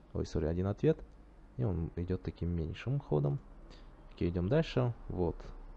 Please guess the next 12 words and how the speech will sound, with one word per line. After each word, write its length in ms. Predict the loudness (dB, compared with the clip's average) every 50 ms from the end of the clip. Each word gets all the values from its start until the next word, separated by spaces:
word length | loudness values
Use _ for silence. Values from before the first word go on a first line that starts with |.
| -8
а, 500 | -4 -2 -2 0 0 0 0 0 -2 -4 -4 -8 -10 -8
еще 400 | -8 -8 -6 -4 -4 -4 -4 -4 -8 -12 -16 -14 -12 -10
один 260 | -8 -6 -4 -2 -2
вопрос, 480 | -2 -2 -2 -2 0 0 0 -2 -2 -8 -16 -18 -18 -18 -18 -18 -18 -16 -16 -10
который 240 | -4 -2 -2 0 2
был 120 | 0 2
очень 300 | 0 -2 -2 -4 -2 -2
интересным. 560 | -2 -2 -2 -2 0 0 0 0 0 0 0 2
Здесь 320 | 2 2 0 0 0 0
у 40 | 0
нас 160 | 0 0 0
получается 760 | 0 0 0 0 0 0 2 2 2 2 0 0 -2 -2 -2